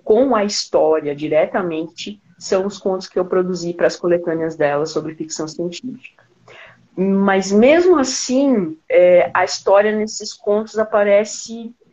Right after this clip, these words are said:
hum, como uma pinceladinha, né? Por exemplo, é, na coletânea Fator Moros,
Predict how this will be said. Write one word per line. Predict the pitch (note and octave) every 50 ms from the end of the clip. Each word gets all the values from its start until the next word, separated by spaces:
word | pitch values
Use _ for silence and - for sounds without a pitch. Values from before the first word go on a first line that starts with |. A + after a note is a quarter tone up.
| _ _ -
hum, | - B3+ B3 B3+ B3+ B3+ - _
como | - - C4+ D4 C#4+ D4 F4+ F4+ F4+ F#4 F4+ -
uma | F#4 F4
pinceladinha, | F4 - D#4+ D4+ - - - D4+ D4 C#4 B3 F#3 E3+ E3 F#3 G3 G#3 G3+ F3+ D#3+ C#3+ C#3+ C#3
né? | C#3+ C#3+ D3 D#3 E3+ F#3+ G#3 - _ _ _ _ _ _ _
Por | - C#3+
exemplo, | E3+ F3 E3+ E3+ D#3+ D#3+ - E3+ E3 D#3+ D#3 -
é, | - D#3 D#3 D#3 D3+ D3+ D3+
na | D3+ D#3+ E3
coletânea | - G3 F#3 F#3 F#3 F#3+ F#3 F#3
Fator | F3+ - F3+ F3 - F3+ E3+ E3
Moros, | D#3+ D3+ D3+ D#3+ F#3 G#3+ G#3+ E3+ D3 D3 - - - - -